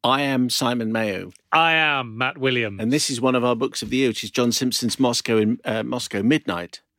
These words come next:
Speaker 2: <laughs> Which you,
Speaker 1: Not
Speaker 2: when,
Speaker 1: Moscow
Speaker 2: when
Speaker 1: in Midnight, not
Speaker 2: Yes.
Speaker 1: just, just Moscow Midnight.
Speaker 2: Moscow Midnight. As you, you, when you listen to the interview, you'll understand why.
Speaker 1: Yes,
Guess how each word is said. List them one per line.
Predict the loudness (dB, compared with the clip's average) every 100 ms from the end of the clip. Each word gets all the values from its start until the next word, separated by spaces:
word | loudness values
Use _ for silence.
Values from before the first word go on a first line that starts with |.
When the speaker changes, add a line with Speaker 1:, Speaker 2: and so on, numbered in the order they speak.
| _ _ -12 -10 -8
Speaker 2:
<laughs> | 0 6 6 4 -4 -2 0
Which | 2 0 -2
you, | -6 -6
Speaker 1:
Not | 2
Speaker 2:
when, | 4
Speaker 1:
Moscow | 4 2 2
Speaker 2:
when | 4
Speaker 1:
in | 4 4
Midnight, | 4 2 -4 0
not | 0 0 -4
Speaker 2:
Yes. | -10 -2
Speaker 1:
just, | -2 -2 -4
just | -4 -2
Moscow | -2 -2 0 0
Midnight. | 0 -2 -6 -8 -2
Speaker 2:
Moscow | -2 0 0
Midnight. | 0 2 0 0 -6 _ _ _ -4
As | -2 -2
you, | -2
you, | -2 -2 -2
when | 0 0
you | 2
listen | 0 -2
to | -4
the | -2
interview, | -2 -4 -2
you'll | -2
understand | -2 -4 -4 -4 0
why. | 2 2 -2
Speaker 1:
Yes, | -6 -12